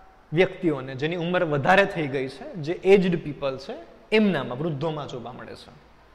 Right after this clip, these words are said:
હવે શા માટે આવું થાય, એ આપણે સમજીએ. તો વસ્તુની એક ચોખ્ખી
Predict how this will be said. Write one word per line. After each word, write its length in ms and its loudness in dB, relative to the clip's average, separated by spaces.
હવે 120 4
શા 240 6
માટે 300 2
આવું 320 -2
થાય, 180 -2
એ 140 0
આપણે 260 0
સમજીએ. 540 -8
તો 80 6
વસ્તુની 680 2
એક 240 -4
ચોખ્ખી 580 0